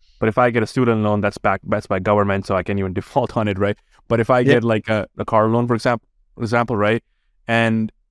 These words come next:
Speaker 1: uh, in that way, if I don't pay my payments, or even, like, if I get a parking ticket, if I don't pay a
Speaker 2: Yeah.
Speaker 1: payments, right? I,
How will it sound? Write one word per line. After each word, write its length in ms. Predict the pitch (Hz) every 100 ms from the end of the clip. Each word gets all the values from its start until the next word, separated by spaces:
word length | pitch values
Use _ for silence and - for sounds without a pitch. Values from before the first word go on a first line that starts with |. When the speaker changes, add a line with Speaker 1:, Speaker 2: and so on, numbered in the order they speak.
| _
Speaker 1:
uh, 200 | 113 113 -
in 120 | 127
that 240 | 131 147 120
way, 160 | 110
if 120 | 107
I 100 | 117
don't 200 | 113 127 -
pay 180 | 123
my 120 | 113 104
payments, 600 | 135 120 92 98 - - _
or 100 | 143
even, 160 | 156 131
like, 80 |
if 40 | 107
I 40 |
get 100 | 107
a 40 | 101
parking 320 | - 101 92
ticket, 240 | 92 90 - -
if 100 | 139
I 40 |
don't 160 | 120 135
pay 100 | 123
a 20 |
Speaker 2:
Yeah. 40 |
Speaker 1:
payments, 360 | - 120 104 92
right? 180 | 104 107 _ _ _
I, 120 | 120